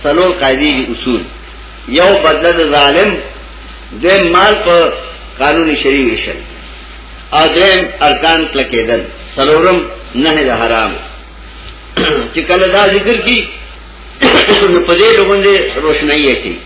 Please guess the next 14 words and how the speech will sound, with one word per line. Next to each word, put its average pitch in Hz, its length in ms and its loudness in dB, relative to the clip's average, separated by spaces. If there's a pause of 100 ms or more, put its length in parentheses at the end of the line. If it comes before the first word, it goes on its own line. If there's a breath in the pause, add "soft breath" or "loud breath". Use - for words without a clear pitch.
(1600)
د 123 60 -4
حج 151 300 2
ذکر 190 340 2
کی، 190 260 0 (360)
لکه 143 220 0
څنګه 196 260 0
چې 185 120 0
په - 120 0
حج 208 220 2
کې 160 220 0 (180)
تاسو 160 360 0
مال 160 340 2
لګوي 185 420 2 (600)
او 123 120 0